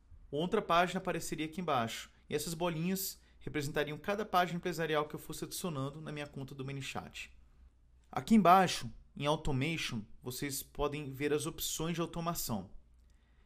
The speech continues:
Por exemplo, quando a pessoa clicar no chat para conversar com você na sua página empresarial,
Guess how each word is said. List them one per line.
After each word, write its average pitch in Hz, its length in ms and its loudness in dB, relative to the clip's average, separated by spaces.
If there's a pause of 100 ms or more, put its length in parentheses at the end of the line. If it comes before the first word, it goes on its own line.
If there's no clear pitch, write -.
(200)
Por 160 120 0
exemplo, 120 440 0 (2000)
quando 196 200 4
a 202 40 8
pessoa 196 300 6
clicar 180 280 0
no 170 80 2
chat 127 640 0 (240)
para 127 180 0
conversar 135 440 -2
com 143 140 -10
você 131 280 -4
na 135 80 -4
sua 180 240 0
página 165 420 -2
empresarial, 131 800 0